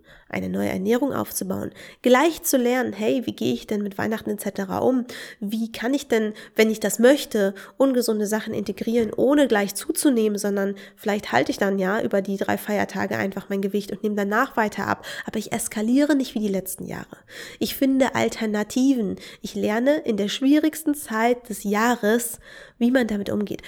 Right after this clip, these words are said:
Was soll diese Menschen noch herausfordern? Was soll noch dafür sorgen, dass die wieder in alte Gewohnheiten verfallen, wenn sie den schwierigsten Teil des Jahres schon gemeistert haben? Ja? Und ich weiß immer, dass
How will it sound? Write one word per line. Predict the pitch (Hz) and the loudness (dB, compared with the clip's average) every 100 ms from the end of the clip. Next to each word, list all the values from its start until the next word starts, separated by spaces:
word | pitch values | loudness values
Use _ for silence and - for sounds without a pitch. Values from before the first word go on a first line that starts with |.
| - - | -16 -8
Was | 208 285 330 - | -2 0 0 0
soll | 254 226 220 | -2 -2 0
diese | 247 262 | 0 0
Menschen | 233 226 233 214 | -2 -4 -4 -6
noch | 208 | -4
herausfordern? | 196 185 214 - - 185 185 - - - - | -4 -2 -2 -4 -8 -10 -10 -12 -16 -20 0
Was | 240 320 - | 4 4 4
soll | 277 277 | 4 4
noch | 254 | 4
dafür | 226 226 214 | 0 0 0
sorgen, | 226 240 254 | 2 0 -2
dass | 220 | -6
die | - | -6
wieder | 220 220 | -4 -4
in | 208 | -2
alte | 214 208 | -4 -4
Gewohnheiten | 196 220 226 202 - | -2 -4 -4 -8 -8
verfallen, | 185 - 190 - - - - _ | -12 -10 -8 -8 -10 -16 -20 _
wenn | 214 214 | -2 -2
sie | 208 | -2
den | 190 | -4
schwierigsten | - 220 247 262 262 - | -4 0 2 2 0 -6
Teil | 240 202 208 202 | -6 -4 -2 -2
des | 196 | -2
Jahres | 196 196 196 202 - | -2 -2 -2 -4 -2
schon | 190 180 190 190 - - | -2 -2 -4 -8 -20 -8
gemeistert | 190 185 196 - 175 | -4 -4 -4 -6 -10
haben? | - - 214 - _ _ _ _ _ | -14 -14 -16 -18 _ _ _ _ _
Ja? | - 107 - - - - - | -8 -8 -10 -14 -14 -14 -6
Und | - 220 - - - - - - | -2 -2 -4 -12 -20 -20 -14 0
ich | 302 285 | 2 2
weiß | 247 302 294 | 0 0 0
immer, | - 185 185 | -4 -6 -6
dass | 196 196 - - | -4 -2 -2 -4